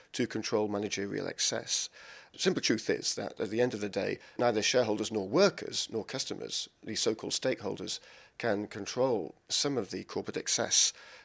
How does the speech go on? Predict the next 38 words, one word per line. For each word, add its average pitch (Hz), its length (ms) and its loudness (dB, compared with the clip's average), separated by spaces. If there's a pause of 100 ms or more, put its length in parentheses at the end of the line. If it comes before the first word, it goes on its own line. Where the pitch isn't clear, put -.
that - 260 -2
occurred 104 300 -2
in 101 80 -4
the 98 40 -4
run-up 101 340 -2
to 98 280 -4
twenty 101 400 -4
oh 117 100 -2
eight. 113 300 -4
We 104 80 -4
need 101 160 0
really 120 460 4
much - 200 2
more 110 120 4
effective - 420 0
financial 110 420 -4
market - 440 -6 (320)
regulation 107 560 -2
for - 100 -8
that, - 280 -8 (260)
but 131 100 2
it 123 40 4
would 110 120 2
certainly 113 400 6
help 147 380 4 (400)
if 110 260 2
other 131 160 2
stakeholders 107 540 0
apart - 260 -4
from 95 160 -10
shareholders - 640 -4
were 110 60 -6
given 107 240 0
a 104 40 2
voice 113 260 2
in 107 60 -4
corporate - 360 -6
governance. - 500 -8